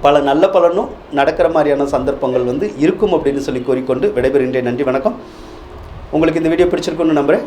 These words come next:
இந்த வீடியோ பிடிச்சிருந்தா லைக் பண்ணுங்க, ஷேர் பண்ணுங்க, மறக்காம சப்ஸ்கிரைப் பண்ணுங்க. அதோட அந்த பெல் பட்டனையும் பிரஸ் பண்ணிருங்க. அப்படின்னா தான் நாங்க போடக்கூடிய வீடியோஸுக்கான நோட்டிஃபிகேஷன் வந்து உங்களுக்கு வரும்.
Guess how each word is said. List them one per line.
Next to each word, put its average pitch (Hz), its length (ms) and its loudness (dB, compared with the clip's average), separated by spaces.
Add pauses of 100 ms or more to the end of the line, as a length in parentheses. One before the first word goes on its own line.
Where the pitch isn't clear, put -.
(100)
இந்த 143 120 0
வீடியோ 147 180 2
பிடிச்சிருந்தா 147 340 0
லைக் 139 180 2
பண்ணுங்க, 156 240 0
ஷேர் 135 200 2
பண்ணுங்க, 135 260 -4 (160)
மறக்காம 175 360 2
சப்ஸ்கிரைப் 175 420 -2
பண்ணுங்க. 151 280 0 (180)
அதோட 143 280 4
அந்த 180 180 2
பெல் 170 200 2
பட்டனையும் 220 520 2 (200)
பிரஸ் 147 240 0
பண்ணிருங்க. 107 340 -2 (100)
அப்படின்னா 139 340 0
தான் 180 180 2
நாங்க 151 120 0
போடக்கூடிய 147 460 0
வீடியோஸுக்கான 127 680 -4
நோட்டிஃபிகேஷன் 151 600 -4
வந்து 127 140 -8
உங்களுக்கு 107 320 -8
வரும். 92 220 -12